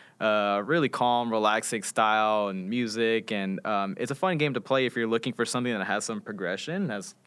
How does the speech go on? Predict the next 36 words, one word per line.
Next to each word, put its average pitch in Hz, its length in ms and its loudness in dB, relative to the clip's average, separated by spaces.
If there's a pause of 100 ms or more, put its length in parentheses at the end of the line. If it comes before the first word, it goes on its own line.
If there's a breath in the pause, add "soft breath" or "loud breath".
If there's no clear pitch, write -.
um, 98 340 -8 (320 loud breath)
you 349 60 -2
know, - 20 -2
some 277 140 -4
very 202 160 4
light, 120 400 4
a - 40 -6
little 123 180 0
bit 113 160 0
of 87 80 -6
light 110 220 0
action, 120 600 0
uh, 104 220 -2
some 107 180 -6
puzzling. 113 580 -4 (360 loud breath)
Um, 107 500 0
but 160 220 4
yeah, 196 100 8
you 143 160 0
can 139 140 2
also 135 260 2
kinda 131 260 0
just, 123 440 -2
you 123 100 -2
know, 135 180 -2 (100)
play 127 200 2
it 107 80 0
lightly, 113 460 0
not 113 180 0
have 113 260 -2
to, 104 300 -4 (140)
not 123 140 -4
have 113 220 -2
to, 98 200 -4
you 87 160 -8
know, 92 180 -10